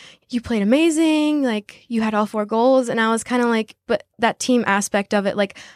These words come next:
I couldn't have done it. My first two goals were off of crosses from my teammates." Like, it's not an individual thing. And that game, honestly, like,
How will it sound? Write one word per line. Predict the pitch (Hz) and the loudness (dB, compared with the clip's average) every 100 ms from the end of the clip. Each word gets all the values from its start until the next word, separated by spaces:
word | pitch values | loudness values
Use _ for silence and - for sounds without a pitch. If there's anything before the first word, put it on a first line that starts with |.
| - | -4
I | 233 | -2
couldn't | - 269 220 | 2 2 2
have | 190 | 0
done | 190 196 | -2 0
it. | 214 226 _ | -2 -4 _
My | 226 214 | 0 0
first | 233 214 - | 0 -2 -2
two | - | -4
goals | 214 202 208 220 | 0 2 2 2
were | 214 | 0
off | 208 202 | 0 0
of | 196 | -6
crosses | - 196 208 220 208 | -2 0 0 -2 -4
from | - 214 | -2 0
my | 202 | 0
teammates." | 196 233 220 196 - - | 0 0 2 0 -4 -2
Like, | 196 196 | -2 -2
it's | 226 226 - _ _ _ _ | -4 -6 -10 _ _ _ _
not | 233 208 | 0 2
an | 208 | 2
individual | 196 208 214 202 190 196 190 | 0 0 0 -2 -2 -4 -4
thing. | - 196 190 190 190 | -2 -2 -2 -4 -4
And | 190 190 - _ _ _ | -4 -6 -10 _ _ _
that | 208 208 202 | 0 0 2
game, | 220 208 208 - _ _ | 0 0 0 -4 _ _
honestly, | 208 202 202 - 202 196 | 0 0 -2 -4 -4 -2
like, | 196 208 - | -4 -6 -12